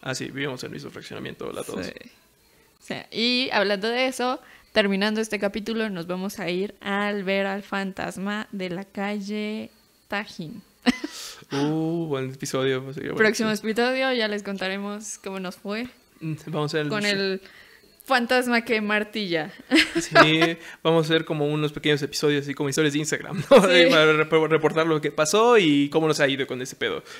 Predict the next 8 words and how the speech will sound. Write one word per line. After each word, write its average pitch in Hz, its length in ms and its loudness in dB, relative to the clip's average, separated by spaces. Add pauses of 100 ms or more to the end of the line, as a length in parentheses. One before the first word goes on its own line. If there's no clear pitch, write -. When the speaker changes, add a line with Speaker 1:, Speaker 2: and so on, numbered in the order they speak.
(200)
Speaker 2:
Sí, 240 180 -8
sí, 220 180 -10
sí. 202 300 -6 (320)
Speaker 1:
Bueno, 170 420 -6 (380)
esto 160 280 -4
fue 139 640 8 (260)
La 135 200 -2
Sustopedia. 190 920 2